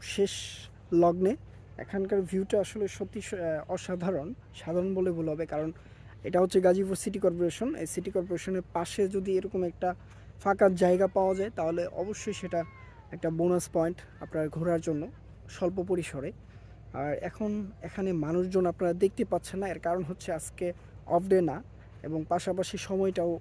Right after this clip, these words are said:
সন্ধ্যার কাছাকাছি। অনেকেই বিকালে এসেছে, তারা ঘুরে চলে গেছে। যে, আহ, আশেপাশের পয়েন্টটা দেখতে পাচ্ছেন, এটা হচ্ছে বালুর ঢিপি, অর্থাৎ এখানে বালু তোলা হয়। এখানে বিশাল বড় একটা নলা আছে, এই নলা দিয়ে, মানে,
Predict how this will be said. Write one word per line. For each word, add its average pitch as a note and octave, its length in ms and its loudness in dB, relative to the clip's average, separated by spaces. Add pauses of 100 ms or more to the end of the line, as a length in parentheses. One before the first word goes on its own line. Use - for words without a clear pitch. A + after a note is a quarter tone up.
(100)
সন্ধ্যার F3 400 -4
কাছাকাছি। F3 560 -6
অনেকেই F3 400 0
বিকালে F#3 360 0
এসেছে, E3+ 440 -4
তারা D#3 260 -4
ঘুরে D3+ 280 -6
চলে G#3 300 0
গেছে। E3+ 300 -6 (340)
যে, G#3+ 180 8
আহ, D#3 540 -2
আশেপাশের G3+ 520 -4
পয়েন্টটা F3 280 2
দেখতে E3+ 280 -2
পাচ্ছেন, F3+ 340 -8
এটা E3+ 180 -12
হচ্ছে D#3+ 260 -10
বালুর E3 760 -2
ঢিপি, F3 340 -2 (120)
অর্থাৎ D3+ 280 -8
এখানে D#3 240 -4
বালু D3 360 -4
তোলা D3+ 240 -4
হয়। D#3+ 240 -12 (460)
এখানে G3+ 420 -8
বিশাল F3+ 380 -8
বড় F#3+ 160 -4
একটা F3+ 160 -10
নলা E3+ 380 -4
আছে, D#3+ 300 -14 (120)
এই F3 80 -10
নলা E3 320 -8
দিয়ে, E3 240 -10
মানে, D3 240 -10